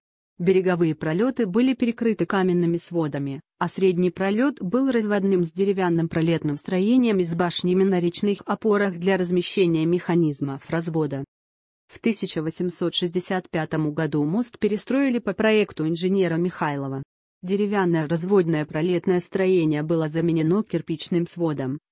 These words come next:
а надмостовые башни разобраны. По статической схеме мост превращен в трехпролетную бесшарнирную арку.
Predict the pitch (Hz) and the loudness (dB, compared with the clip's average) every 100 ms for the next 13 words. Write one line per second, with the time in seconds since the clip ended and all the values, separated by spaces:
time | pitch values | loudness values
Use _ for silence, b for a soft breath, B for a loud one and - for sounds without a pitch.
0 | - 185 180 185 208 208 - 165 156 151 | 0 0 2 2 0 0 -4 -2 0 -2
1 | 147 - 175 165 151 147 151 135 131 _ | -4 -2 -2 0 -2 -2 -2 -6 -8 _
2 | _ _ - 196 - 180 175 180 165 - | _ _ -4 -4 -2 -4 -4 -4 -6 -6
3 | 165 - - 180 170 175 170 - - 226 | -6 -6 0 2 4 2 0 -2 -2 0
4 | 202 202 - 160 156 - 160 - - 185 | 0 -2 -2 -4 -4 -6 -8 -6 -2 0
5 | 180 156 185 185 165 185 - 226 226 220 | 0 0 0 0 0 -4 -2 0 2 2
6 | 196 196 180 160 143 - 135 | 2 2 2 0 -4 -10 -12